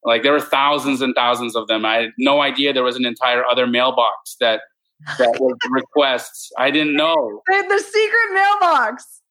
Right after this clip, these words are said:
Speaker 1: I
Speaker 2: Yeah.
Speaker 1: didn't know. I thought, like,
Speaker 2: Yeah.
Speaker 1: "Oh my God, I'm getting through the primary." And then, "Ah, there's a general mailbox."
Speaker 2: There's a general. <laughs> What is this?
Speaker 1: And then I went through and got through the general. And then I was like, I had asked Pace and I'm like, "What's this ninety-nine plus requests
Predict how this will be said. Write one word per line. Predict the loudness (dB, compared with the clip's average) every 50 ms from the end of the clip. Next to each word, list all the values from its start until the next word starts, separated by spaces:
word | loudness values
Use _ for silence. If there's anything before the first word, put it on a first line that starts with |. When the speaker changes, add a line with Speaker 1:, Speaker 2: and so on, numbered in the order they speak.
| _ -4
Speaker 1:
I | 0
Speaker 2:
Yeah. | 2 2 2
Speaker 1:
didn't | 2 2 0 0 0 2
know. | 2 2 2 0 -2 -2 -6 -12 _ _ _ _ _ -4
I | -2 -2
thought, | 0 2 2 2 2 2
like, | 2 2 2
Speaker 2:
Yeah. | 2 2
Speaker 1:
"Oh | 0
my | 0 -2 -6 -6 -4 -2
God, | 0 0 0
I'm | 0
getting | -2 -2 -2 -2 -4 -4
through | -4 -2 0 0
the | 0 -2
primary." | -4 0 0 0 0 0 0 -2 0 0 0 0
And | 0 0
then, | -2 -2 -2
"Ah, | -2 0 0 0 0 0
there's | 0 0 0 0 -2
a | -4 -4
general | -2 -2 0 0 2 2 0 0 0
mailbox." | 0 0 -2 -2 0 0 0 0
Speaker 2:
There's | 2 0 0
a | 0 0 -2 -2 0
general. | 0 0 0 2 0 0 2 2 2 2 0 0 2
<laughs> | 2
What | 0 2 2 0
is | -2 -4 -6
this? | -2 0 0 0 0 0 -4 -6 -8 -12 _ _ -12 -10 -4 0
Speaker 1:
And | 0 2
then | 2 2
I | 0 2
went | 0 0 0 -2
through | -2 -2 0 0
and | 0 -2
got | 0 -2 -2 -2
through | -2 -4 -4
the | -4
general. | -4 -2 -2 -2 0 2 0 2 2 2 0
And | 0 0
then | 0 0 0 0 -2 -4 -6 _ -18 _ _ _ _ _ -2
I | 0 0
was | 0 0 0 0
like, | -2 -2 -4 -10 -18 _ _ _ -2
I | 0 0
had | 2 2 2
asked | 0 0 0 -2 -6 -10 -6
Pace | -4 -2 -2 -4 -4
and | -4 -2
I'm | 0
like, | -2 -2 0
"What's | -2 -4 -4 -2
this | -4 -6 -6 -4 -4
ninety-nine | -2 -2 0 0 -2 -2 -4 -2 -2 -2 -2 -2 -2 -4 -6 -8 -12 -4
plus | -2 0 0 0 -2 -6 -6
requests | -6 -6 -6 -6 -4 -2 0 0 0 -4 -8 -16 -20 -20 _